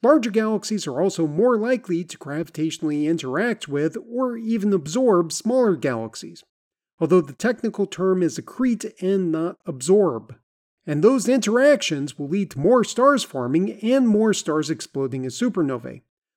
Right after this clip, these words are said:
thus producing more heavier elements. Additionally, when supernovae explode in larger galaxies, the ejected gas, which contains a lot of new heavy elements, will generally stay within those larger galaxies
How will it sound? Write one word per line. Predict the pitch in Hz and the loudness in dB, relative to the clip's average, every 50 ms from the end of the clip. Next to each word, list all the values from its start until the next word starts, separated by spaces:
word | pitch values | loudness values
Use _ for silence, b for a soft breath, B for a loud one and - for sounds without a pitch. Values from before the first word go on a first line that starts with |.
| _ _ | _ _
thus | - 302 302 - - | 4 4 4 4 2
producing | - - 247 226 294 277 - - 170 160 175 | -2 -2 0 2 2 2 2 2 2 2 2
more | 175 156 147 165 185 180 | 2 0 0 0 0 0
heavier | - - - 180 175 170 151 147 151 156 175 | -2 -4 -6 -6 -6 -4 -4 -4 -4 -4 -4
elements. | 190 208 220 233 214 160 131 117 120 117 - - - _ _ _ _ _ _ _ _ _ _ _ _ _ _ _ _ _ _ _ _ _ _ _ _ _ _ _ - | -4 -2 0 2 2 2 0 -2 -6 -10 -14 -16 -18 _ _ _ _ _ _ _ _ _ _ _ _ _ _ _ _ _ _ _ _ _ _ _ _ _ _ _ -8
Additionally, | 262 262 277 277 269 214 196 - 311 285 - - 208 190 175 160 143 135 135 175 180 - _ _ _ _ - | -4 -2 0 0 -2 0 2 4 4 4 4 4 4 4 4 4 4 2 0 0 -2 -4 _ _ _ _ 0
when | 196 202 | 0 2
supernovae | 202 - 240 214 214 226 208 202 190 175 185 165 | 2 2 0 2 2 4 4 4 4 4 4 4
explode | 151 127 - - - 156 143 143 135 113 | 2 0 -2 -6 -4 -2 0 0 0 -2
in | 139 120 117 120 | -4 -6 -4 -4
larger | 139 180 262 277 214 196 190 | 2 4 4 4 4 2 0
galaxies, | 139 143 127 117 117 123 117 - - - 190 208 190 - - _ _ _ _ _ _ _ - | 0 -2 -2 -2 -4 -6 -8 -8 -6 -4 -4 -4 -4 -8 -12 _ _ _ _ _ _ _ 0
the | 220 220 226 226 226 220 | 2 2 2 2 0 0
ejected | 220 226 233 190 143 - - 233 277 262 269 - 269 208 160 | 0 0 0 0 0 0 4 4 4 4 4 0 -2 0 2
gas, | - 240 277 262 214 160 135 143 165 - - - _ _ _ _ - | 2 4 4 4 2 2 0 0 -2 -4 -6 -10 _ _ _ _ -6
which | 294 220 - | -6 -4 -2
contains | - 240 220 - - 226 277 247 214 | 0 0 0 0 0 0 0 2 0
a | 208 | 0
lot | 185 196 202 226 220 | 0 -2 -2 -2 -2
of | 196 135 120 | -2 -2 -2
new | 151 180 214 202 - - | 0 0 0 0 -2 -4
heavy | - 190 226 190 208 190 185 | -4 -4 -2 0 0 0 0
elements, | 208 247 233 190 139 117 117 120 127 - - - _ _ _ _ _ _ - | 2 2 2 0 0 -2 -4 -6 -8 -8 -10 -14 _ _ _ _ _ _ -2
will | 240 233 | 0 0
generally | - - 214 247 262 285 285 277 269 262 220 | 0 0 0 2 2 2 2 0 0 -2 -2
stay | - - - 196 190 214 | -4 -4 -2 -2 -2 0
within | 185 165 175 - 294 302 262 233 | 0 -2 0 2 2 4 4 4
those | 202 165 151 - - | 4 2 2 0 -4
larger | 135 123 123 113 127 | -4 -4 -4 -6 -6
galaxies | 110 135 131 131 147 156 151 - - 208 202 180 - | -6 -4 -4 -2 -2 -4 -4 -4 -2 -2 -2 -2 -4